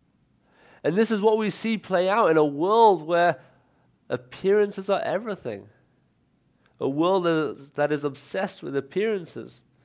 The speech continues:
When people are reduced to what they have rather than who they are. Where people are ranked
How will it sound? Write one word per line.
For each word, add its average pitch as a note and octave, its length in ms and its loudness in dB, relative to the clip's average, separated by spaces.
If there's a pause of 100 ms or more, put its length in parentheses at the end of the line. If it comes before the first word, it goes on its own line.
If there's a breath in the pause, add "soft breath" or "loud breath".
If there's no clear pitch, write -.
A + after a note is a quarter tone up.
(1040 loud breath)
When D#3+ 180 4
people G3 480 0
are E3 80 6
reduced D3+ 840 -4
to C3+ 140 -4
what C#3 440 -2
they F#3+ 180 -2
have D3 480 -8 (640 soft breath)
rather C3 320 0
than B2 200 -4
who A#2 180 -8
they G#2+ 180 -2
are. G2+ 300 -12 (1400 soft breath)
Where C#3+ 120 4
people F3 340 -4
are D3 120 4
ranked D3 680 -6